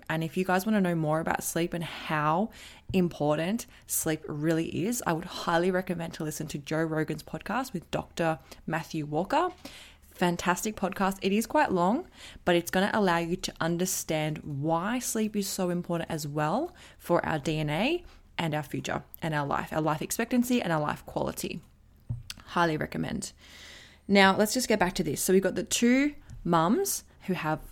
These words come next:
completely different lifestyles, except they've got some similarities. They have, work an average income. They also have three children. So when we put it in this instance, you've got someone who's taking care of themselves and managing their life m-, far better, even though they're kind of in the same situation.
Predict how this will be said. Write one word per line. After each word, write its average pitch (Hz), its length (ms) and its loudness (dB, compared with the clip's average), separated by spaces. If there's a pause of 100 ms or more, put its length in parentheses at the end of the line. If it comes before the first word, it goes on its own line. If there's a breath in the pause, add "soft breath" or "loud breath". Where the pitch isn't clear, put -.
completely 285 320 0
different 208 300 2
lifestyles, 156 560 2
except - 240 -6
they've 165 120 -2
got - 200 -6
some 180 480 2
similarities. 156 580 -4
They 170 80 -6
have, 156 300 -8
work 180 320 0
an 202 80 -4
average 180 320 -2
income. 160 380 -2
They 156 120 -4
also 156 200 -4
have 151 120 -4
three - 180 -8
children. 127 440 -4 (800 loud breath)
So 196 420 8 (180)
when 220 180 8
we 226 80 8
put 254 180 6
it 277 80 0
in 247 100 8
this 202 160 8
instance, 165 600 0 (120)
you've 185 240 2
got - 380 2 (140 loud breath)
someone 208 400 2
who's 202 180 2
taking 175 280 0
care 160 180 0
of 160 100 0
themselves 170 540 -4
and 160 160 -2
managing 151 360 -4
their 147 140 -4
life - 480 -2
m-, 165 280 -2
far 175 240 2
better, 190 360 0 (460 loud breath)
even 220 320 6
though 190 180 6
they're 165 160 -4
kind 226 300 2
of 220 60 2
in 202 80 4
the 196 80 2
same 170 240 -2
situation. 151 800 -2